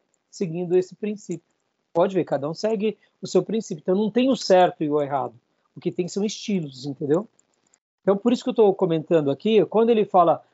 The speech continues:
pra você não ser exaustivo, esboçar o corpo do sermão, para não ser repetitivo, é de fato de forma exaustiva, sabe? Você já falou, ora,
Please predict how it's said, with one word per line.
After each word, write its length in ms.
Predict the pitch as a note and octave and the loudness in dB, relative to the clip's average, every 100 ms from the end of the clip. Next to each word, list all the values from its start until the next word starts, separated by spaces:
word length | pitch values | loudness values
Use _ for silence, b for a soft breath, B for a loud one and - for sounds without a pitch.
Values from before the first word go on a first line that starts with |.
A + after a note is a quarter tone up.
| _ | _
pra 140 | D#3+ | -4
você 340 | D3+ D3+ - D3+ | -2 -4 -4 -6
não 120 | C#3 | -6
ser 160 | - | -8
exaustivo, 880 | C#3 B2+ B2+ - - F#3 G#3+ F3 B2 C3 _ _ _ | -8 -8 -14 -18 -10 -4 -2 -4 -6 -14 _ _ _
esboçar 840 | C3+ C3 D3+ C#3+ - F3 E3+ F3 | -10 -2 -2 -2 -2 2 4 4
o 60 | C#3+ | 0
corpo 340 | - D#3 D3 | -6 -8 -8
do 140 | C#3 C#3 | -14 -16
sermão, 680 | - C#3 A#2 C3 E3+ G3 C3 _ _ _ _ _ _ _ _ _ _ _ | -12 -14 -12 -8 -6 -6 -8 _ _ _ _ _ _ _ _ _ _ _
para 240 | E3 D#3+ | 0 2
não 160 | D#3+ D#3 | 0 -6
ser 200 | - D#3 | -8 -10
repetitivo, 680 | D3+ - - - G#3 G#3+ C#3 _ _ | -10 -16 -16 -10 -6 -6 -6 _ _
é 120 | F#3+ | -2
de 120 | F#3+ | -2
fato 520 | A#3 A3+ A3 A3+ A#3+ A#3 | -2 4 4 2 -4 -8
de 120 | F#3+ | -6
forma 300 | - G#3 G#3 | 0 0 0
exaustiva, 800 | G3 A#3 A#3 - G#3+ F#3+ B2 B2+ | -4 -6 -6 -10 -6 -4 -6 -8
sabe? 400 | - E3 C3+ B2 _ - _ _ _ _ _ _ _ | -2 -2 -2 -10 _ -20 _ _ _ _ _ _ _
Você 120 | A3+ | -2
já 160 | G3+ C4+ | 2 2
falou, 560 | C4 G#3+ F#3+ B3+ B3 _ _ _ | 2 2 4 2 0 _ _ _
ora, 360 | - F#3 C#3+ C3 | -2 -2 -2 -8